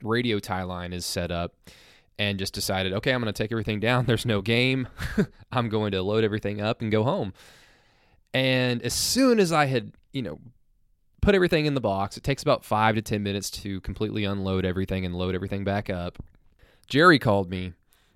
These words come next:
and asked me to go on the air and basically explain to, as far as I knew at the point,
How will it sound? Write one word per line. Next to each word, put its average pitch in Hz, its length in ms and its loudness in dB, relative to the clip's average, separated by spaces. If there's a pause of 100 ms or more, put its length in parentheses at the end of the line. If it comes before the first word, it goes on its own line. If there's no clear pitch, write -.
and 120 100 -4
asked 117 240 -4
me 120 80 -6
to 104 80 -6
go 110 240 0
on 101 220 -6
the 87 180 -6
air 104 400 -6 (160)
and 104 220 -8
basically 107 520 -4
explain 107 840 -4
to, 107 440 -4
as 107 140 -4
far 101 540 -2
as 101 120 -4
I 95 140 -4
knew 104 200 -4
at 101 80 -4
the - 60 -12
point, 151 540 -6